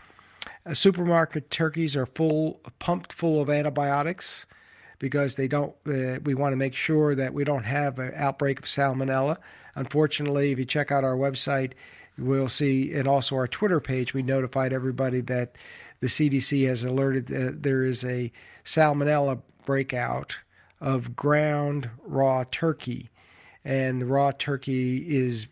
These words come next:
used very frequently in pets. And we're finding that many of the ground turkey is, uh, Jenny,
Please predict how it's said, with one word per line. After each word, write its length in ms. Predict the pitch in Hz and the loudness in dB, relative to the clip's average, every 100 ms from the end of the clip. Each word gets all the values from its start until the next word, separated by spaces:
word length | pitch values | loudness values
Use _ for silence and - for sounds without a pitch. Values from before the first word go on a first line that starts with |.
| 160 147 | -14 -6
used 380 | 160 139 131 113 | 2 2 2 0
very 240 | 143 131 | 0 0
frequently 800 | 117 - 175 147 151 139 131 127 - | -2 0 0 -2 -2 0 0 -2 -2
in 260 | 147 127 117 | -2 -2 -2
pets. 580 | 139 160 - - - - - - - - - | 0 0 0 -4 -4 -6 -20 -20 -20 -18 -6
And 220 | 135 131 | -2 0
we're 120 | 135 | -2
finding 480 | 131 143 139 135 131 | 0 0 0 0 0
that 220 | 131 127 | -2 -2
many 360 | 147 143 139 139 | -2 0 2 0
of 180 | 127 - | 0 -2
the 120 | 135 | -2
ground 540 | 120 143 143 139 127 | 0 0 0 -2 -4
turkey 560 | - 175 - 131 120 - - - - - - | -2 -2 -2 -2 -2 -6 -18 -20 -20 -16 0
is, 560 | 147 143 135 120 - | 2 4 2 -2 -6
uh, 500 | 185 143 131 127 127 - _ - - - _ _ _ - 131 | -4 -2 0 -2 -4 -8 _ -16 -14 -14 _ _ _ -4 2
Jenny, 540 | 151 156 147 180 190 | 4 6 4 0 -4